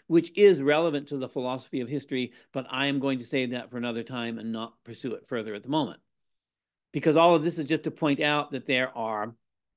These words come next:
potential complications even in a logical distinction. But the conceptual in-, in-, distinction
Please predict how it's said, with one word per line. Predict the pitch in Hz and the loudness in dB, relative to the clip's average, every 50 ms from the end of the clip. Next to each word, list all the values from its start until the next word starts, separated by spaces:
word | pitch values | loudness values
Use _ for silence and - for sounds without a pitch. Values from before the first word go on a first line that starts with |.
| _ _ _ | _ _ _
potential | - 170 - 175 160 147 160 147 | -6 -2 0 0 0 2 0 -2
complications | - - 151 143 131 135 127 - 156 143 143 143 143 - 120 113 113 113 - - _ _ _ _ _ | -2 0 0 0 0 -2 -4 0 2 2 2 2 0 -4 -6 -6 -6 -8 -10 -14 _ _ _ _ _
even | 196 202 196 185 160 160 147 143 | -2 0 0 2 2 2 0 0
in | 139 143 139 139 139 - | 0 0 -2 -2 -2 -2
a | 135 127 120 120 120 117 117 117 - _ _ _ | -2 -2 0 0 -2 -4 -6 -10 -14 _ _ _
logical | - 147 151 160 156 165 151 139 - - 113 | -2 2 4 4 4 4 2 -2 -6 -12 -12
distinction. | 104 113 113 - - 107 107 - - 120 90 - 95 - _ _ _ _ _ _ _ | -12 -14 -10 -10 -10 -10 -10 -12 -16 -16 -18 -18 -20 -20 _ _ _ _ _ _ _
But | - 127 | -8 -8
the | 143 - | -4 0
conceptual | - 175 165 - 254 269 262 - 247 208 180 | 0 2 4 4 4 2 2 2 2 2 2
in-, | 175 165 135 151 143 147 - _ | 2 0 -4 -6 -10 -12 -10 _
in-, | 165 156 - - 143 | -8 -8 -8 -8 -8
distinction | 123 139 135 - - 143 135 135 - - 135 120 123 127 123 | -8 -8 -4 -2 0 0 0 0 -2 -4 -4 -2 -2 -4 -6